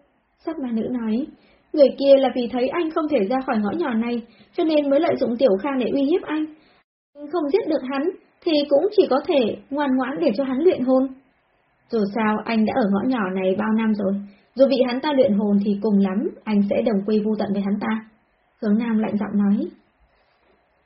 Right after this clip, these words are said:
"Anh có cam tâm không? Nếu như thực sự anh muốn hồn bay phách lạc, vậy anh còn cố gắng tu luyện nhiều năm như thế để làm gì?" "Tóm lại, em không cần quan tâm." Hướng Nam bị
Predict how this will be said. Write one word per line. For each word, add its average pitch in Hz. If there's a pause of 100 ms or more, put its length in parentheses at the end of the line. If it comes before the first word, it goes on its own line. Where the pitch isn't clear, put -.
(1000)
"Anh 285
có 277
cam 320
tâm 330
không? 349 (420)
Nếu 269
như 370
thực 339
sự 269 (180)
anh 285
muốn 254
hồn 311
bay 269
phách 381
lạc, 247 (460)
vậy 294 (340)
anh 320
còn 302 (120)
cố 277
gắng 277
tu 311
luyện 269
nhiều 254
năm 262
như 269
thế 262
để 381
làm 269
gì?" 285 (720)
"Tóm 185
lại, 247 (340)
em 226
không 226
cần 214
quan 214
tâm." 226 (720)
Hướng 254
Nam 294 (100)
bị 247